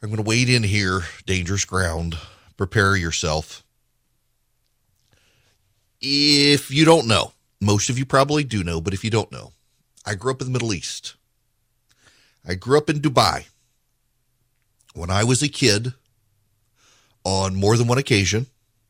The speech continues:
our school was closed down because terrorists, Islamic terrorists, tried to blow us up.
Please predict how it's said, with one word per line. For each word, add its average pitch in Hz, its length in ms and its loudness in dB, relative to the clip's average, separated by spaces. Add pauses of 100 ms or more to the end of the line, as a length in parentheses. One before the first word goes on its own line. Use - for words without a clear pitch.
(280)
our 92 180 -2
school 117 360 0
was 120 160 0
closed 123 420 0
down 90 480 -4 (520)
because 101 380 -2
terrorists, - 920 0
Islamic 101 460 0
terrorists, 92 640 -4
tried 98 260 -2
to 95 60 -6
blow 92 340 -2
us 92 120 -4
up. - 240 -12